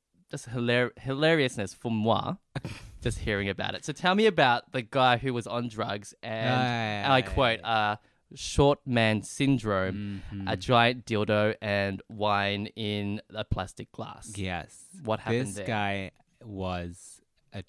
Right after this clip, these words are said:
Speaker 2: treat. Um, we actually don't live that far from each other, even now. Um,
Speaker 1: Mm.
Speaker 2: and we had been chatting for a little while on Scruff.
Speaker 1: Oh.
Speaker 2: So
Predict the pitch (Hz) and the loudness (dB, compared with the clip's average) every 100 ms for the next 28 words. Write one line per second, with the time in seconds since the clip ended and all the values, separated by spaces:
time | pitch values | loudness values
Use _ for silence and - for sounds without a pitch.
0 | - - - 78 - _ - _ _ _ | -16 -18 -16 -20 -20 _ -20 _ _ _
1 | _ _ 120 107 104 101 98 95 - _ | _ _ -4 -2 0 -2 -4 -8 -16 _
2 | _ _ _ _ _ _ - 139 151 - | _ _ _ _ _ _ -2 0 2 0
3 | 262 135 113 165 - 98 - 87 - 73 | -2 -2 -4 -6 -6 -8 -6 -10 -10 -10
4 | 101 131 98 92 _ _ _ - 113 113 | -6 -6 -6 -8 _ _ _ -4 0 2
5 | 110 101 _ - 127 104 _ _ - _ | 0 -2 _ -18 -18 -18 _ _ -20 _
6 | - 123 120 113 120 127 127 123 - 123 | -6 0 0 0 -4 -4 -4 -4 -4 -4
7 | 127 151 - 135 120 110 101 92 87 87 | -2 -4 -6 -8 -6 -4 -2 -2 -4 -6
8 | - - 120 98 - _ _ _ 113 107 | -8 -8 -4 -4 -6 _ _ _ -20 -20
9 | 113 104 95 - 104 | -20 -20 -20 -10 -10